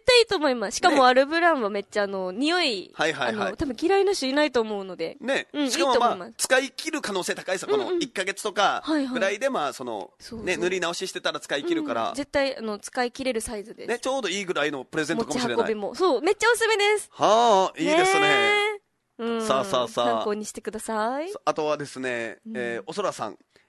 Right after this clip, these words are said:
Speaker 2: 「薬局のテスターで一番高い化粧クリームを塗りまくってます。」
Speaker 1: <laughs> わかる。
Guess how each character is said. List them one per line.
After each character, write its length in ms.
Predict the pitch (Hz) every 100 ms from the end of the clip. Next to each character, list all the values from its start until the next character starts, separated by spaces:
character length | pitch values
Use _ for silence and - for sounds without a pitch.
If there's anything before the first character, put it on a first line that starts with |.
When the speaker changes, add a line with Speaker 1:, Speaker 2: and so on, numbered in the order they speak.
| -
Speaker 2:
「薬 220 | 180 -
局 200 | 226 220
の 120 | 226
テ 120 | 254
ス 140 | 247 -
タ 140 | 151
ー 40 |
で 160 | 127 117 180
一 180 | - 190
番 180 | 220
高 180 | 180 156
い 80 | 156
化 100 | -
粧 220 | 160 165 160
ク 120 | 151
リ 140 | 160
ー 20 |
ム 80 | 156
を 140 | 127 -
塗 100 | 127
り 120 | 160 196
ま 100 | 170
く 100 | 220
っ 20 |
て 140 | -
ま 80 | -
す。」 140 | - 311
Speaker 1:
<laughs> 720 | 415 453 539 605 571 - -
わ 80 | 427
か 200 | - 370
る。 100 | 311